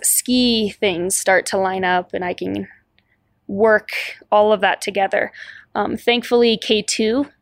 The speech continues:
is based in Seattle, and I go to Seattle a lot for K two things and can tie in boat stuff at the same time. Last year when I was on the trip for the M S P segment in the Tordrillos in Alaska, that trip ended up going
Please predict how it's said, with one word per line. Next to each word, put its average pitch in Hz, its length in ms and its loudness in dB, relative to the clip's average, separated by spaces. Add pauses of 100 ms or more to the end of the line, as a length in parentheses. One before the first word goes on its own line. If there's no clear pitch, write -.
(180)
is 208 160 -4
based 190 360 0
in 294 120 2
Seattle, 320 640 2 (800)
and 214 200 2
I 208 80 2
go 214 100 4
to 208 80 4
Seattle 202 420 2
a 196 60 2
lot 196 240 2
for 208 80 -4
K 196 220 -2
two 226 240 -2
things 302 600 -2 (280)
and 196 280 -2
can 190 220 -2
tie 202 340 0
in 196 240 0
boat 190 240 0
stuff 220 300 0
at 214 80 -4
the - 100 -6
same 196 240 -4
time. 214 460 -2 (960)
Last 233 380 2
year 233 160 6
when 226 100 4
I 208 100 4
was 208 180 4
on 208 260 4
the 202 480 0 (180)
trip 220 300 2
for 220 140 -4
the 202 120 0
M 196 140 0
S 196 100 -2
P 214 160 -4
segment 202 460 -2
in 208 60 -4
the 202 80 -2
Tordrillos 226 840 2
in 220 80 -2
Alaska, 196 600 0 (340)
that 208 180 0
trip 233 240 0
ended 214 240 0
up 208 160 2
going 196 520 0